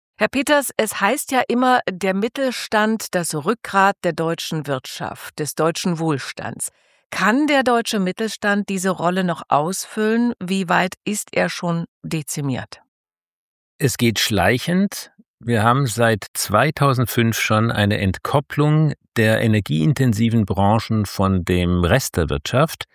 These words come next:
Speaker 2: Nämlich damals gab es im Zusammenhang mit den Reformen von der Regierung Schröder, aber auch vielen Impulsen in der Wirtschaft, das war eine Geschichte von McKinsey, das V-Konzept, das den kranken Mann Europas der neunzehnhundertneunziger Jahre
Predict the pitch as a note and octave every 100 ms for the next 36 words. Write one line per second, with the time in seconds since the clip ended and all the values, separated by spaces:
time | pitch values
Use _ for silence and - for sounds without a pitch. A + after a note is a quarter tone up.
0 | _ _ - G#2+ G#2+ F#2+ - G2+ G2 G2+
1 | G#2 F#2+ - - F#2 G2+ G2+ - G2+ F2+
2 | - - F#2+ E2 F#2+ G#2+ F#2+ F#2 G2 F#2
3 | F2+ E2 - - F2 F2 E2+ E2 E2 G#2
4 | G2 - G#2 G2 A2+ A2 G#2+ G2+ E2 D#2
5 | D#2+ D#2 F2+ F2+ G2+ F2 E2+ - G#2 C3
6 | D3 C3 F2+ F2+ F#2 - - A2+ A2+ -
7 | F#2+ A2+ A2 G#2+ F#2+ E2+ E2 D#2+ B2 -
8 | B2+ - - _ _ _ - E2+ - -
9 | - - E2+ F2 F2 E2+ E2+ E2 D#2 D#2
10 | D#2+ G2+ - F#2+ - E2+ E2+ - C3+ C3
11 | A#2+ G2 F#2 - G#2 A#2+ - A2 F#2+ -
12 | A2 - - - F2+ - - - F#2+ -
13 | E2+ A#2 C3+ - G#2+ G#2 G2+ E2 F#2+ C3+
14 | - A2 - G2+ F#2 F#2 F#2+ E2+ F#2+ G#2
15 | C3+ - G#2 G2 F2 F2 F#2 G2+